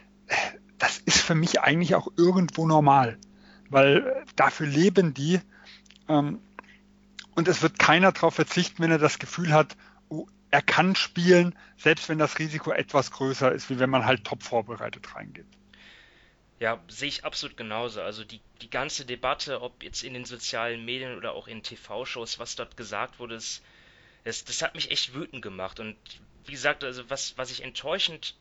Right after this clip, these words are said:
Speaker 2: fand, war einfach, dass es nicht nur Fans waren,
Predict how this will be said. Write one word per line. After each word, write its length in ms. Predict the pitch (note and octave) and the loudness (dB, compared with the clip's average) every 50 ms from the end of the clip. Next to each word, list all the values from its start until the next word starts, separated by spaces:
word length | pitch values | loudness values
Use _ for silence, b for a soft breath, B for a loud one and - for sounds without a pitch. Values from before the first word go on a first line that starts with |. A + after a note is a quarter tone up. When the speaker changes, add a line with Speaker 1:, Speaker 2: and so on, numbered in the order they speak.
| _ | _
Speaker 2:
fand, 400 | - - - C#3+ C#3 D3 D3 - | -18 -10 -8 -8 -6 -8 -8 -8
war 100 | - G#2 | -6 -4
einfach, 280 | E2+ C3 C3+ C3+ C3+ - | -4 -4 -6 -8 -14 -16
dass 160 | - C3 - | -14 -14 -12
es 140 | C3+ B2 - | -12 -12 -12
nicht 180 | C#3+ C#3 - C#3+ | -10 -10 -10 -8
nur 140 | C3 A#2+ | -10 -12
Fans 480 | - - - B2 C#3 E3+ F3+ - - - | -10 -6 -2 -2 -2 -2 -2 -4 -6 -4
waren, 280 | E3 E3+ F3+ F#3+ G3+ | -6 -8 -8 -10 -12